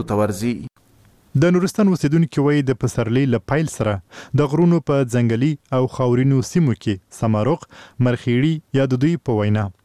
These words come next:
Speaker 2: ګوتي را زرغونیږي او خلک ورپسې همدغو سختو ځایونو ته ورځي، رباسي یې او بیا یې پر ځایي هټیوالو یا له نورو ځایونو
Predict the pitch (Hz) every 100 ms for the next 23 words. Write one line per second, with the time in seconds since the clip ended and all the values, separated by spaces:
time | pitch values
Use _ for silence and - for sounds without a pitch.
0 | - 117 131 - - 170 110 110 110 107
1 | 98 104 104 104 101 98 107 - - 107
2 | - 139 127 131 - 123 127 123 - -
3 | - 143 135 147 143 - 143 - 127 113
4 | 120 151 113 117 113 - 110 104 90 147
5 | 147 _ - _ _ _ - 107 123 156
6 | - 147 135 - _ 139 131 131 147 143
7 | 127 123 110 110 117 113 110 107 98 127
8 | 156 143 - - - 139 147 147 165 143
9 | 120 127 147